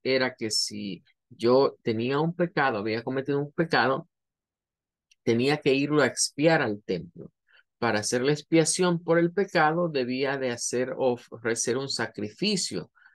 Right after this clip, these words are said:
Ah, habían diferentes animales, ¿verdad? Limpios, de acuerdo a la ley de Moisés, que podían ofrecerse en sacrificio. Em, y eso, pues, quitaba, cubría, digamos, mi falta o lo que yo había hecho.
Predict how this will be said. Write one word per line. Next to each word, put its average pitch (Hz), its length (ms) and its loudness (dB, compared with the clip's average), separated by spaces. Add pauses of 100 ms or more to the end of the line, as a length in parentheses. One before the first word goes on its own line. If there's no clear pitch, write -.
(200)
Ah, 113 580 0
habían 190 320 2
diferentes 156 580 0
animales, 147 640 0
¿verdad? 101 280 -4
Limpios, 127 560 -4
de 110 80 2
acuerdo 113 420 0
a 120 60 2
la 113 140 -2
ley 113 260 -2
de 120 120 -8
Moisés, 131 640 -2 (380)
que - 140 2
podían 139 520 2
ofrecerse 147 680 0
en 123 60 -6
sacrificio. - 880 -8 (680)
Em, 139 600 6
y 233 220 4
eso, 208 340 2
pues, 131 760 4 (260)
quitaba, 180 880 0 (400)
cubría, 185 600 2
digamos, 156 400 -2
mi 139 140 -6
falta 110 540 -2
o 110 80 -4
lo 107 120 -6
que 101 160 -8
yo 98 100 -4
había 101 260 0
hecho. 165 360 2